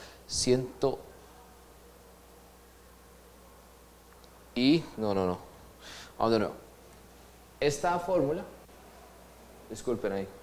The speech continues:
esta fórmula es tres lado al cuadrado, raíz de tres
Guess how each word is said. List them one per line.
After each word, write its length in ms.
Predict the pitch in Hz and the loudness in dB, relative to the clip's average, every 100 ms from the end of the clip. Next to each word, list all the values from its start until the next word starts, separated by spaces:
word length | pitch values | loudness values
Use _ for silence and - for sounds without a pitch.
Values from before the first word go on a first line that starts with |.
| - | -12
esta 200 | 107 131 | -6 -2
fórmula 400 | 135 139 135 123 | -2 0 0 -2
es 160 | 120 - - - - - - | -2 -8 -18 -20 -20 -20 -10
tres 760 | - 113 113 120 123 127 - - 104 | -2 2 4 6 4 2 -2 -10 -6
lado 200 | 95 95 | -2 -2
al 120 | 104 | -2
cuadrado, 680 | 120 120 120 113 107 110 64 | -6 -2 -2 0 -2 -4 -6
raíz 240 | 87 85 90 | -8 -6 -6
de 80 | 101 | -8
tres 400 | 95 98 98 | -6 -6 -8